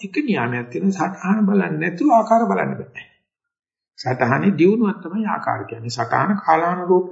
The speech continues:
වෙනස් වෙන හැටි. සටහන කියන්නේ හතරස් කෙලින් ඉඳගෙන හිටගෙන වාඩි වෙලා අත නමලා අත දිග ඇරලා කියන සටහන.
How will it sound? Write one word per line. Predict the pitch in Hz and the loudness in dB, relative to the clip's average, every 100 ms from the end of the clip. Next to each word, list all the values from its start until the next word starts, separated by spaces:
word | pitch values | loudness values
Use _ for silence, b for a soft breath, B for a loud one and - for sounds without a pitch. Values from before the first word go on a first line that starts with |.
| 240 | 4
වෙනස් | 214 208 | 4 4
වෙන | 180 127 | 0 -4
හැටි. | 113 - - _ _ _ _ _ _ _ | -6 -12 -20 _ _ _ _ _ _ _
සටහන | - 127 147 147 | -4 -2 0 0
කියන්නේ | 135 151 143 | 0 0 0
හතරස් | 139 131 117 - | -2 -2 -4 -6
කෙලින් | - 151 113 120 175 | -6 -6 -4 -6 -8
ඉඳගෙන | 165 135 127 113 135 | -10 -8 -10 -10 -10
හිටගෙන | 143 139 117 123 156 | -10 -8 -12 -14 -8
වාඩි | 151 131 127 | -6 -6 -6
වෙලා | 113 120 151 | -6 -4 -4
අත | - - | -6 -8
නමලා | 120 117 113 135 | -10 -10 -8 -10
අත | - | -8
දිග | 139 143 | -8 -6
ඇරලා | 143 139 147 | -4 -4 -4
කියන | - 208 | 0 2
සටහන. | 190 196 - - | 2 -2 -6 -12